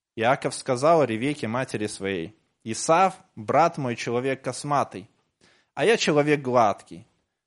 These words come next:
Может статься, ощупает меня отец мой, и я буду в глазах его обманщиком, и наведу на себя проклятие,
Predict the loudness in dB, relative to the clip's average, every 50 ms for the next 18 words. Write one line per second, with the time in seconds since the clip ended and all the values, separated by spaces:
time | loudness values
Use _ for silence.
0 | _ _ -2 2 4 6 6 6 4 0 0 -2 2 4 6 6 6 4 2 2
1 | 2 2 2 2 0 -2 -2 -2 -2 0 2 2 2 2 2 0 -4 -4 -2 -2
2 | 0 0 0 -2 0 0 2 2 2 0 -2 -4 -4 -2 -2 -4 -6 -10 _ _
3 | _ _ _ _ _ _ -2 4 6 6 6 6 4 2 2 2 0 -2 0 0
4 | 2 2 4 4 4 2 2 0 -2 0 2 2 2 2 0 0 0 0 0 -2
5 | -4 -6 -10 -14 -16 -18 -20 -20 -20 _ _ _ _ _ -10 -6 -4 -2 -2 -2
6 | -2 -2 -2 -4 -2 -2 -2 -2 -2 -2 -4 -4 -6 -4 0 0 0 0 0 -2
7 | -4 -4 -4 -6 -6 -2 2 4 4 4 4 2 0 -4 -4 -4 -4 -4 -6